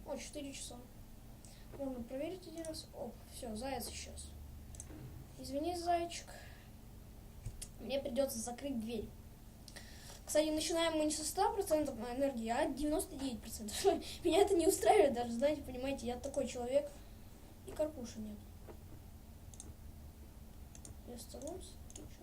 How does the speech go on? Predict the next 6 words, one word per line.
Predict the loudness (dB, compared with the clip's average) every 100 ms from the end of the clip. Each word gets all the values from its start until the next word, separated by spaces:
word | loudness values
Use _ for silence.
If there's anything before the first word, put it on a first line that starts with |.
| -14 -12 -14 -12 -12 -12 -14 -12 -14 -14 -14 -14 -14 -14 -10
а | -8
где | -6
зайчик-то | -4 -2 -2 -8 -12 -12
у | -10
нас? | -10 -12 -12 -12 -12 -12 -12 -12 -12 -12 -12 -12 -14 -14 -14 -14 -14 -10
Э, | -8 -6 -6